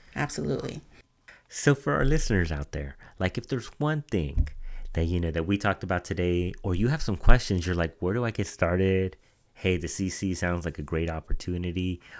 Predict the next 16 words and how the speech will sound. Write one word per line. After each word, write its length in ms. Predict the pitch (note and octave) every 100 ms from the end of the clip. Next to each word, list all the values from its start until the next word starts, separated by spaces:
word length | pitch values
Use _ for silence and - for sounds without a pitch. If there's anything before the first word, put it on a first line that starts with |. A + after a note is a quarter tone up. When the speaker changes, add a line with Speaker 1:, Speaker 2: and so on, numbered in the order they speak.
| - -
Speaker 2:
What 220 | F#2 -
would 260 | G2+ F2+ E2+
you 200 | F2 E2+
suggest 640 | - D2+ E2+ E2 - -
first?" 600 | E2 G2+ C3+ - - - - - - - -
Yatunde, 320 | G2+ G#2+ A2 F#2
you 120 | F#2+
mind 200 | G#2+ G#2
telling 400 | G#2 G2+ G2+ G2 - - - -
our 80 | F#2+
listeners 400 | F#2+ - G#2+ F#2
where 120 | F#2
they 120 | F#2
can 140 | F#2+ F2
find 280 | F#2 G2+ C3+
us? 180 | C#3